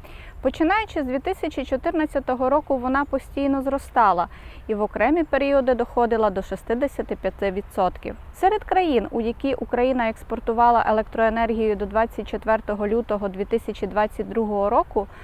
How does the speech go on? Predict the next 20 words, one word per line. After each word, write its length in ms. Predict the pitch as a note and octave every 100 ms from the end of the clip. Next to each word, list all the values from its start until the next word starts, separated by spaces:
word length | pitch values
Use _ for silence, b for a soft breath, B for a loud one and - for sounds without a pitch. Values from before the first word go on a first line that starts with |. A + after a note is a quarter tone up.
| B
були 260 | F#3 F#3+ F3+ -
Польща, 480 | G#3 D4 - - C#4+ -
Угорщина, 680 | G3 F3+ F3+ - C4 B3+ B3
Словаччина 640 | - F#3 F#3 G#3 - B3+ B3+
та 100 | C4
Румунія. 580 | C#4 B3+ F3+ F3 - - -
Але 240 | - C4 F#4+
це 180 | - G#4
були 360 | D#4 E4 F4 -
переважно 560 | D4+ D4+ D4+ D4+ D4+ C#4+
невеликі 640 | C#4+ D4+ D#4 C4 G#3+ -
об'єми, 600 | - G#3 F3+ F#3+ F3 E3+ F3 B -
від 220 | G#3 G#3
вісімдесят 720 | G#3+ - C4 B3+ C4+ - F#4 F#4
до 140 | A3+
ста 400 | A#3 - C#4 D#4+ - -
тисяч 360 | C#4 - C#4
мегаватт-годин 920 | A#3+ G3 G3+ F#3+ G#3+ G#3 G3+ F#3 A#3 G#3+
на 80 |
місяць. 480 | F#3+ E3+ - - -